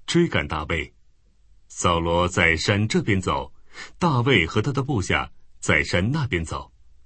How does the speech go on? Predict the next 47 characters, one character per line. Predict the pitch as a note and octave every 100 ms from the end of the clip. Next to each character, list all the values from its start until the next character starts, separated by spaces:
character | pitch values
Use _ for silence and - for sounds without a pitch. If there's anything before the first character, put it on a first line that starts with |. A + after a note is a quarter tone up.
| -
急 | - F#2+ F#2+
急 | G#2
忙 | F2+ E2
忙 | F2 F2
地 | E2 - -
躲 | - F#2 D#2+
避 | D3
扫 | - C#2
罗。 | C#2 C2+ C#2 - - - - - - - _ _ _ _
扫 | - G2+ F2
罗 | E2 E2+
和 | G2
他 | F#2+
的 | F2
手 | F2 D#2+
下 | D#2 F2+ D2 - -
四 | - - A#2+
面 | G2+ F2
包 | D3 D#3+
围 | A2+ D#2+
过 | E2+
来， | C#2+ C#2+ - - - -
眼 | - G2 F2+ F#2+
看 | - B2+ - - -
就 | -
要 | G2 C#2+
抓 | - C3+
住 | C3+ G#2+
他 | D#2+
们 | D2
了。 | D2 D2 - - - _
这 | - G2
时， | - E2+ D#2 D2 - - -
扫 | - G2 F2
罗 | F2+
的 | F#2+
信 | F#2+ B2+ G2+
使 | - D#2+
前 | D#2+ G#2+
来 | G2
禀 | G2+ E2+ C#2+
报， | G#2 D#2 - - -
说 | - - C3+
非 | C3 F#3+
利 | F3+ C#3+
士 | C#3
人 | F#2+ D#2+ D#2